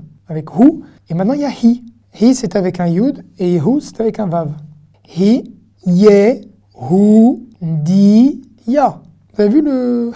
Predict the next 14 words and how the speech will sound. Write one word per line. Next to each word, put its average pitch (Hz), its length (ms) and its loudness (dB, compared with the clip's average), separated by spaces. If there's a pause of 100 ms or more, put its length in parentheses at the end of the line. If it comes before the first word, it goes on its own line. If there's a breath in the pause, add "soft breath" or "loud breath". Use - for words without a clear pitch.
he 269 120 0
qu'on 247 160 -4
a 233 60 0
rajouté 214 360 -2
encore 269 440 0 (100)
pour, 196 280 -4
euh, 190 400 -2
mettre 202 360 -6
la 202 80 -2
marque 208 380 -2
du 185 180 -2
féminin ? 202 460 -2 (300)
Ye, 190 500 0 (260)
hu, 196 360 -2